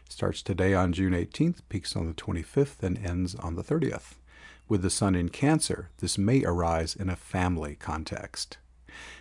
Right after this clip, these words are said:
This aspect pattern is likely to trigger unhealed emotional pain from the past. If so, my free healing invocation has helped thousands do this essential shadow work easily and efficiently. This T-square can also energize your ability to help others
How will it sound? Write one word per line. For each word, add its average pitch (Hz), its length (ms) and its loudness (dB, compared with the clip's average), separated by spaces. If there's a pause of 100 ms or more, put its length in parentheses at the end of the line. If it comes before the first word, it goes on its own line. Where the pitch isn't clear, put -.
(100)
This 120 180 4
aspect 113 460 8
pattern 101 280 4
is 98 180 0
likely 104 400 6
to 92 120 0
trigger 95 360 0
unhealed 101 640 4
emotional 95 540 2
pain 82 320 -2
from 85 180 -4
the 78 80 -4
past. - 580 -4 (400)
If 104 140 0
so, 117 320 4
my 90 160 0
free 90 240 -2
healing 151 460 6
invocation 82 800 -2 (220)
has 101 120 -4
helped 98 220 0
thousands 104 680 4
do 98 140 -4
this 87 220 -4
essential 92 440 -4
shadow 90 360 0
work 90 320 -2
easily 104 500 2 (260)
and 95 120 -2
efficiently. - 720 -4 (520)
This 101 140 -2
T-square 95 440 0
can - 160 -4
also 98 360 2
energize 87 500 2
your 87 100 2
ability 90 480 4
to - 160 -8
help 87 220 -4
others 82 420 -2